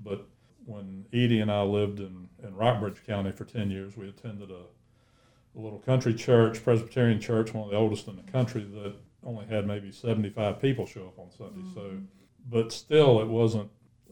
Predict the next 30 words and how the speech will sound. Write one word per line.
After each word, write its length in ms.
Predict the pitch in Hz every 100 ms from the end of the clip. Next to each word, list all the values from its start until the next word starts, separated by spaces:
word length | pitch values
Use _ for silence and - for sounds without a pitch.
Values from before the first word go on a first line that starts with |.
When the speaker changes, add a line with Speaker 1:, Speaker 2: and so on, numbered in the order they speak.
| 123
Speaker 1:
uh, 40 | 101 92 95 _
the 60 | 117
relationship. 720 | 92 92 113 117 104 110 95 98
But, 120 | 98 _ _ _ _ _ _ -
uh, 260 | 101 95 92
your 180 | 95 123
dad, 600 | 104 110 131 120 104 101 - _
Pastor 240 | 117 104 -
Carey, 320 | - 127 117 101
when, 280 | 104 101 98
uh, 140 | 90 90 113
we 120 | 107
used 180 | 110 -
to 60 |
walk 260 | 98 107 110
out 160 | 101
the 80 | -
side 400 | - 113 110 98
Speaker 2:
Mm-hmm. 40 | 98
Speaker 1:
entrance 360 | 101 104 98 -
instead 300 | 95 - 95
of 120 | 90
going 220 | 101 101 95
out 140 | 101
through 100 | -
the 100 | 101
foyer 400 | - 117 117 98
after 220 | 92 95 92
service, 400 | - 95 92 90 _ _ _ _ _ _ _ _
uh, 360 | 110 101 95 92